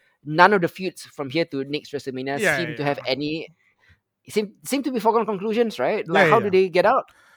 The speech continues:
Speaker 1: How do they get out of this?
Speaker 2: They just need to, to add in more people or just move on from it.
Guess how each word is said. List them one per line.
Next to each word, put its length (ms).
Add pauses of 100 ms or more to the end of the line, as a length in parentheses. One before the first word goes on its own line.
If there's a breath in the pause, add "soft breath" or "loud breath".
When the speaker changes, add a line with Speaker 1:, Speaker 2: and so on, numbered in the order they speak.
(140)
Speaker 1:
How 160
do 120
they 60
get 140
out 180
of 40
this? 220
Speaker 2:
They 180
just 200
need 200
to, 180
to 320
add 180
in 120
more 220
people 500 (160)
or 140
just 220
move 180
on 180
from 200
it. 140